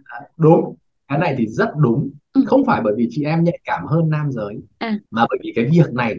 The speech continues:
Speaker 1: đối với chị em quan trọng hơn.
Speaker 2: Ừ.
Speaker 1: Cái việc chọn bạn tình này là sống còn đối với người phụ nữ. Các cụ ngày xưa hay nói là lấy chồng sai là vất vả cả đời, điều có đúng không? Rất đúng.
Speaker 2: Ừ.
Speaker 1: Bởi vì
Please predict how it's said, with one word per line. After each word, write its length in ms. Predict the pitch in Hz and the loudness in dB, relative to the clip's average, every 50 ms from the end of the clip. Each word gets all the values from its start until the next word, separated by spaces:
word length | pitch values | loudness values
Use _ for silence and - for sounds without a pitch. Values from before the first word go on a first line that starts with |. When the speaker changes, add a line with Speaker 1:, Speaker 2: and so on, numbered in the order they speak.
| - | -8
Speaker 1:
đối 200 | 101 104 110 120 | -8 -6 -4 -2
với 120 | 123 131 131 127 | -2 -2 -4 -4
chị 140 | - 160 | -4 -6
em 220 | 135 135 135 135 131 | -4 -4 -4 -4 -4
quan 140 | - 135 131 131 | -4 -6 -6 -6
trọng 180 | 131 120 - - | -8 -12 -14 -12
hơn. 260 | - 127 127 131 135 135 _ _ _ _ _ _ - | -10 -8 -8 -8 -10 -14 _ _ _ _ _ _ -4
Speaker 2:
Ừ. 220 | 262 247 226 214 - _ _ _ _ | -2 -2 -4 -6 -10 _ _ _ _
Speaker 1:
Cái 140 | - 143 151 | -2 0 2
việc 120 | 185 180 147 - - | 2 0 0 0 -2
chọn 240 | 101 98 - - - | -2 -2 -2 -2 -4
bạn 160 | - - 117 117 - | -4 -4 -4 -4 -6
tình 240 | 131 117 113 101 95 | -4 -4 -2 -4 -6
này 100 | 95 - - | -8 -10 -10
là 120 | 90 95 95 | -10 -12 -12
sống 420 | - - - 151 147 170 247 277 | -14 -4 0 2 2 2 2 0
còn 380 | 269 214 180 151 120 104 92 92 | 0 2 2 2 0 -2 -4 -8
đối 120 | 104 104 | -6 -2
với 100 | 135 147 | -2 -2
người 140 | 175 165 - - - | 0 -2 -4 -4 -6
phụ 100 | 143 151 143 | -6 -4 -2
nữ. 220 | 135 151 - - - _ _ _ _ - 151 - | -2 -4 -4 -6 -10 _ _ _ _ -20 -10 -6
Các 120 | 214 226 226 | -4 -4 -2
cụ 120 | 247 202 151 | -2 -2 -2
ngày 100 | 135 120 | -2 -2
xưa 140 | 117 - 175 | -2 0 0
hay 120 | 170 170 160 | 0 0 0
nói 200 | 143 117 117 117 | -2 -2 -4 -4
là 60 | - | -2
lấy 160 | 117 110 120 139 | -2 -2 -2 -2
chồng 200 | - 175 151 - | -2 -4 -4 -4
sai 300 | - - 151 147 147 131 123 - 143 | -6 -8 -8 -6 -6 -8 -8 -10 -12
là 200 | 135 117 110 110 | -12 -10 -6 -6
vất 120 | - - - | -6 -6 -4
vả 160 | - - - | -6 -8 -8
cả 120 | - - - 113 | -8 -10 -6 -4
đời, 200 | 120 120 110 101 | -4 -4 -4 -4
điều 120 | - 104 95 95 | -6 -8 -10 -10
có 60 | 104 | -10
đúng 140 | 104 107 123 | -10 -10 -10
không? 140 | 151 147 147 | -8 -8 -6
Rất 200 | 165 254 262 - | -6 -6 -4 0
đúng. 320 | 165 151 - - - - - _ _ _ _ | 2 2 2 2 -2 -12 -16 _ _ _ _
Speaker 2:
Ừ. 200 | - 254 233 220 214 _ - | -8 -8 -8 -8 -10 _ -10
Speaker 1:
Bởi 120 | 123 117 | -6 -4
vì 80 | 120 | -4